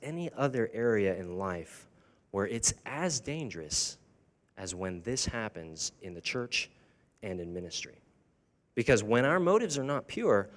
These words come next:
we're one step away from hypocrisy. What is it that non-believers always say about the church? They say the church is full of hypocrites. Now,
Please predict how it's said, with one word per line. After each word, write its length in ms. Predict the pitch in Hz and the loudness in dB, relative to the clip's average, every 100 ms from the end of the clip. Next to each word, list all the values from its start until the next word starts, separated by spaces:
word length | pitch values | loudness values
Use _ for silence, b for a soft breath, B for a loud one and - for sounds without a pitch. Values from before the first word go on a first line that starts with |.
| b b b b b _ | b b b b b _
we're 180 | 120 110 | 2 4
one 360 | 98 127 190 190 | 4 2 0 2
step 320 | - 175 165 | 0 0 0
away 560 | 131 123 92 82 78 - _ _ _ | 2 4 2 -2 -10 -18 _ _ _
from 240 | - 104 90 | -8 -4 -4
hypocrisy. 680 | 95 92 80 - - - - _ _ b b b b b - | -4 -8 -8 -8 -8 -8 -10 _ _ b b b b b 4
What 220 | 127 180 | 6 6
is 160 | 113 | 4
it 200 | 127 - | 0 -2
that 280 | 107 92 76 | -2 -2 -2
non-believers 920 | 95 104 120 131 139 107 95 104 104 - - | -4 -2 -2 -4 -6 -6 -6 -6 -8 -10 -10
always 520 | 95 98 104 120 123 | -6 -2 -2 -4 -2
say 500 | - - 87 82 98 104 | 0 2 0 -4 -10 -14
about 300 | 87 85 85 | -12 -10 -12
the 80 | - | -12
church? 460 | - - - - - _ _ _ _ - | -12 -12 -12 -14 -16 _ _ _ _ -8
They 120 | 98 | -2
say 200 | - 156 | 2 2
the 140 | - | 2
church 500 | - - 139 160 - - | 0 4 6 6 6 2
is 220 | 104 92 | 0 0
full 520 | - - 208 110 120 - | 2 8 10 10 8 6
of 420 | 113 113 143 - - - _ _ _ _ | 8 8 6 0 -18 -20 _ _ _ _
hypocrites. 640 | - 285 - 92 - - - - _ b b b | 0 2 0 -4 -6 -8 -8 -14 _ b b b
Now, 220 | 131 104 | 4 4